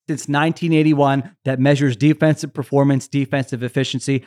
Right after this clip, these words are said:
through the first four games. And no team in that span has been worse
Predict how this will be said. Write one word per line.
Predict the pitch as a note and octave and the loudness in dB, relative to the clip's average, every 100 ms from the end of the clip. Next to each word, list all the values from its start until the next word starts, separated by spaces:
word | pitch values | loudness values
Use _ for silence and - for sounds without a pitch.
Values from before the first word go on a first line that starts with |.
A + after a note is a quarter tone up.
| _ | _
through | - C3 | -4 -2
the | |
first | A#2+ D3 D3 | -2 -2 -2
four | - C#3+ | 0 -2
games. | B2 C3 B2+ A#2+ _ _ _ | 0 0 0 -2 _ _ _
And | C#3+ C3 C3 | -2 0 4
no | D3 F3+ | 4 4
team | F3+ - E3+ D3+ D3 - | 0 -2 2 2 0 -2
in | C#3+ D3 | 0 2
that | D3 C#3 | 2 -2
span | - D3+ C#3 B2+ A2 - _ | -4 0 2 2 -2 -10 _
has | C3+ A#2+ | -6 -4
been | C3 B2 | -2 -2
worse | A#2 C#3 B2+ - | 0 0 0 -4